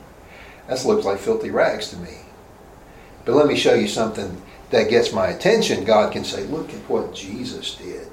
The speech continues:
He took your sin and he bore it on the cross, and he will save you." And I'm th-, so thankful he did, that he saved me. Our only righteousness comes from him. The Pharisee or anyone else,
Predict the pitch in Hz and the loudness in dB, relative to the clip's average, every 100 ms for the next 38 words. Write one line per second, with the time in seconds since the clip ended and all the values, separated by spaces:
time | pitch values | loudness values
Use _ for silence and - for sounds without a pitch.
0 | - - - - - - - - - - | -20 -20 -20 -20 -20 -18 -18 -18 -20 -20
1 | - - - - 151 - 165 165 - 117 | -20 -18 -10 -6 -6 -4 -4 -4 -2 -2
2 | 107 - - - 101 92 - - 123 113 | -2 -4 -6 -6 -6 -8 -10 -6 -4 -2
3 | 107 104 95 - - - - - - - | -2 -4 -4 -2 -2 -2 -6 -12 -14 -20
4 | - - 87 135 135 - - - 139 92 | -20 -16 -10 -6 -4 -2 0 -2 -4 -8
5 | - - - - - - - - 101 123 | -12 -18 -20 -20 -20 -20 -18 -12 -10 -6
6 | 131 127 151 143 143 139 117 107 104 92 | -6 -4 -2 0 0 0 -2 -2 -2 -4
7 | - - - 107 107 104 110 101 101 - | -6 -10 -12 -8 -6 -4 -2 -2 -4 -12
8 | - - - - - - - - - 165 | -18 -18 -18 -18 -18 -18 -18 0 2 6
9 | 156 139 120 139 147 113 107 107 - 120 | 6 6 6 4 4 0 -4 -6 -4 -4
10 | 110 - 92 101 - - - - - - | -4 -6 -8 -8 -10 -12 -20 -20 -20 -20
11 | - - - - 113 120 127 127 - 123 | -20 -20 -20 -12 -8 -4 -2 0 -2 -2
12 | 120 120 120 - - - - 98 101 107 | -2 -4 -8 -20 -20 -18 -8 -4 -2 -2
13 | 113 113 92 - - | -2 -2 -2 -6 -8